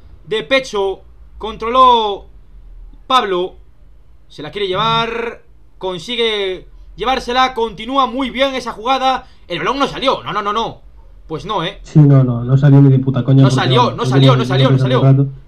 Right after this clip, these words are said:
Speaker 1: Pues
Speaker 2: Y lo
Speaker 1: fue
Speaker 2: peor es que, que sepas que ha pasado un minuto y todavía no sacan de banda. Es una animalada de tiempo que están perdiendo, ¿eh?
Speaker 1: Amarilla. Amarilla para Samu Santiago.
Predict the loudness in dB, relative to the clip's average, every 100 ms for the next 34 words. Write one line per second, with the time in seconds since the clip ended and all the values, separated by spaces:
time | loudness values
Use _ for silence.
0 | -8 -4 -4 4 6 6 4 4 2 0
1 | -4 -20 -20 -14 -2 2 2 2 2 4
2 | 6 8 8 6 4 4 6 6 6 4
3 | 6 4 4 0 2 4 6 6 4 4
4 | 4 2 2 2 2 0 -2 -4 -8 -10
5 | -10 -6 -4 -4 -6 -12 -20 -20 -20 -20
6 | -20 -20 -20 -20 -20 -20 -20 -20 -20 -20
7 | -2 0 0 -2 -2 -2 -2 -4 -4 -6
8 | -6 -6 -2 0 4 4 2